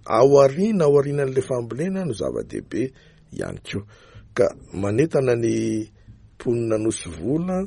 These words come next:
sy ny manodidina rehetra, a, amin'ny Sahandrika any izany, satria le Anosy Vola dia ao anatin'ny commune ambanivohitry manakambahiny Est, dia entanina izany mba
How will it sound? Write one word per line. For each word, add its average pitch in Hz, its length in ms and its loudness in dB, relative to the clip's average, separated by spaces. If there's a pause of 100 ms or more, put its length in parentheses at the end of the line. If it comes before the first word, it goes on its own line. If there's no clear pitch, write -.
(520)
sy - 280 -2
ny 117 140 -2
manodidina 98 640 0
rehetra, 113 640 0 (1040)
a, - 100 -6 (640)
amin'ny 104 120 -2
Sahandrika 117 640 0
any 180 120 0
izany, 135 340 -2
satria 151 440 -2 (460)
le 87 160 4
Anosy 101 280 -2
Vola 117 240 4
dia 98 140 4
ao 98 60 4
anatin'ny 98 600 -2
commune 104 440 0
ambanivohitry 104 1000 -2 (400)
manakambahiny 90 1160 -4 (120)
Est, - 480 2 (760)
dia 123 320 2 (480)
entanina 127 500 -4
izany 101 380 -6
mba 101 260 -4